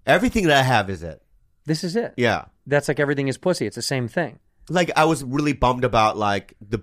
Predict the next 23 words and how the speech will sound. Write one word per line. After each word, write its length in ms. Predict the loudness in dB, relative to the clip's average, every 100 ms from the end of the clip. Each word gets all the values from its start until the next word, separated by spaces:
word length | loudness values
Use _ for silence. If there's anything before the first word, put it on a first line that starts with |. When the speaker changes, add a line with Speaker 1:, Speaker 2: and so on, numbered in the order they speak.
| -8
Speaker 1:
show 240 | -4 0 2
that 140 | 2
you 120 | -2
got 240 | 2 0 0
that 100 | -6
I 100 | -6
didn't 220 | -6 -6
get. 280 | -6 -6 -8 _ _ _ _ _ _ _
Speaker 2:
What 140 | -6 -4
show? 280 | -6 -10 -16 _ -6
Speaker 1:
Beef. 440 | -4 -4 -12 -20 _ _ _ _
Speaker 2:
Beef 260 | -2 -2 -2
on 140 | -2
Netflix. 480 | -2 -4 -6 -10 -6
Coming 240 | -2 2
out 140 | 2 2
hopefully 320 | 0 0 2
this 160 | 4 2
week. 100 | 2 2
Speaker 1:
<laughs> 40 | 2 4 4 2 2 2 2
Right. 260 | 0 -2 -6 -20 -20 _ _
So, 220 | 2 4
like, 260 | 4 2